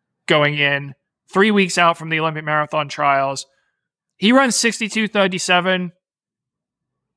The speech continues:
fourteenth place. Never really tried to run with the leaders. The idea of him trying to unlock that third spot by running a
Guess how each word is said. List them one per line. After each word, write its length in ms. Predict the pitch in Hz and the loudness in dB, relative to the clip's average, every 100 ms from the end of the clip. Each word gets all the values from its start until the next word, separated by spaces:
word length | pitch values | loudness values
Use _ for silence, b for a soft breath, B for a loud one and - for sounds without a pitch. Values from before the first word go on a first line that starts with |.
| _ _ - | _ _ -4
fourteenth 420 | 190 180 180 175 | 0 2 0 -2
place. 480 | 175 165 156 - - _ _ _ _ _ _ | 2 2 2 -2 -8 _ _ _ _ _ _
Never 240 | 190 202 196 | 0 4 4
really 220 | 190 170 | 4 0
tried 300 | - 165 156 | 2 2 2
to 80 | 165 | -2
run 120 | 156 | -4
with 120 | 147 | -4
the 80 | 160 | -8
leaders. 360 | 156 151 151 139 | -6 -4 -6 -2
The 120 | 156 | -2
idea 260 | 151 165 156 | 0 0 -2
of 80 | |
him 140 | 147 147 | -2 -4
trying 240 | 156 147 | 0 0
to 80 | 143 | 0
unlock 340 | 143 147 147 | -2 0 -2
that 200 | 147 139 | -2 -6
third 260 | - 147 135 | -2 0 0
spot 320 | 131 147 143 | 0 0 2
by 80 | 147 | 2
running 260 | 147 143 143 | 4 2 0
a 200 | 135 | -4